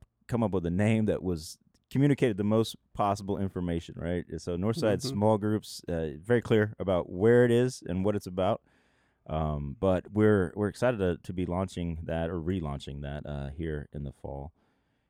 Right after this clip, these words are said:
Speaker 1: Um, I thought maybe today, Nick, uh, w-, one of the things that we could talk about is the importance of small groups,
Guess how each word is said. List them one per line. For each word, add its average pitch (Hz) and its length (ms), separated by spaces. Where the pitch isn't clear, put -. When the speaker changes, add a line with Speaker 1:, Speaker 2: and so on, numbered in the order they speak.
Speaker 1:
Um, 76 340
I 107 120
thought 143 200
maybe 117 240
today, 92 580
Nick, 87 240
uh, 78 300
w-, 80 120
one 139 120
of 185 60
the 90 80
things 85 160
that 82 80
we 80 80
could 80 100
talk 76 200
about 71 280
is 71 520
the 87 140
importance 78 840
of 82 220
small 67 400
groups, - 480